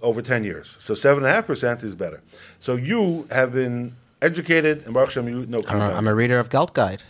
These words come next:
Speaker 2: How can
Speaker 1: Okay.
Speaker 2: I not be?
Speaker 1: There you go. There you
Speaker 2: Yeah.
Speaker 1: go. I'm happy. I'm happy it's making an impact. But there are many, many other instances where people don't really have a, a true depth, in-depth comprehension. They can't imagine how, how much. They hear five percent compounded annually. They hear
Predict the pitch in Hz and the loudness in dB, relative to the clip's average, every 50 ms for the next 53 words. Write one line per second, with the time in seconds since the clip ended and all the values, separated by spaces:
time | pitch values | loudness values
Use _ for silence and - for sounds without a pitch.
0 | - - 95 101 - 104 101 104 107 110 123 156 - - 95 101 104 107 107 127 | -10 -6 -6 -2 0 0 2 2 2 2 0 0 -2 -2 -4 -4 -2 -2 0 2
1 | 156 143 - - - 82 92 95 101 101 110 107 110 98 95 98 101 107 113 113 | 2 2 0 -2 -10 -10 -8 -4 -2 0 0 0 0 -2 -6 -8 -4 -4 -4 -4
2 | 110 - 120 113 104 - - - 92 104 107 117 120 123 123 117 110 104 - 117 | -6 -8 -12 -12 -14 -14 -16 -14 -12 -8 -6 -6 -6 -6 -8 -10 -14 -12 -10 -10
3 | 117 110 110 113 131 151 139 - 92 78 - _ - - - - - - - - | -10 -8 -8 -6 -6 -6 -6 -8 -12 -12 -14 _ -20 -20 -20 -20 -20 -20 -20 -10
4 | - - 127 135 135 - 127 139 135 135 135 143 156 170 180 170 156 151 143 139 | 0 4 6 6 6 6 4 4 4 4 4 4 4 4 4 2 2 2 0 0
5 | 131 120 127 123 123 120 131 127 131 - 117 107 - - 95 90 87 85 - _ | 0 0 0 -2 -2 -4 -4 -4 -6 -8 -12 -10 -10 -8 -8 -8 -10 -12 -16 _
6 | _ - - - - 104 107 101 - 151 160 160 - 139 123 117 117 113 113 _ | _ -20 -20 -18 -10 -10 -10 -8 -6 -8 -8 -4 0 2 2 2 2 0 -4 _
7 | _ _ _ - - 90 113 120 143 - 117 120 127 123 120 113 104 117 117 104 | _ _ _ -14 -4 0 2 2 2 0 -4 -4 -4 -2 -2 0 2 2 2 2
8 | 113 120 - - - - 107 104 - 82 80 - 92 98 95 - - - - 254 | 0 -6 -10 -14 -16 -14 -14 -14 -14 -16 -14 -10 -10 -10 -8 -8 -10 -10 -8 -8
9 | 226 143 110 110 147 139 139 139 - - - 143 147 139 127 143 131 123 123 - | -10 -8 -2 2 2 2 2 2 -4 -10 -6 -4 -4 -2 2 2 2 2 0 -4
10 | - 123 123 120 113 120 110 113 113 107 104 98 90 87 104 110 - - 156 151 | -6 -4 -4 -2 -2 -2 -4 -2 -4 -4 -6 -8 -6 -6 -6 -6 -6 -6 -6 -6
11 | 143 123 120 131 131 131 127 - 90 82 78 71 _ _ _ _ _ _ _ _ | -6 -4 -2 -2 -2 -2 -4 -8 -12 -16 -18 -20 _ _ _ _ _ _ _ _
12 | - - 123 131 131 131 - - 131 135 135 131 131 139 110 90 - - - _ | -10 -4 -2 -2 -2 -2 -4 -6 -2 -2 0 0 0 0 0 -2 -4 -10 -20 _
13 | - - _ - 110 110 135 151 147 - 139 131 131 131 113 107 - 120 107 104 | -20 -20 _ -8 -4 -2 0 0 0 2 2 2 2 0 -4 -10 -8 -8 -8 -8
14 | - 110 104 98 107 101 95 92 95 95 92 90 90 80 78 76 80 78 85 107 | -8 -8 -8 -8 -8 -10 -8 -6 -6 -6 -6 -6 -8 -10 -14 -16 -16 -14 -12 -10
15 | 123 117 120 | -10 -12 -12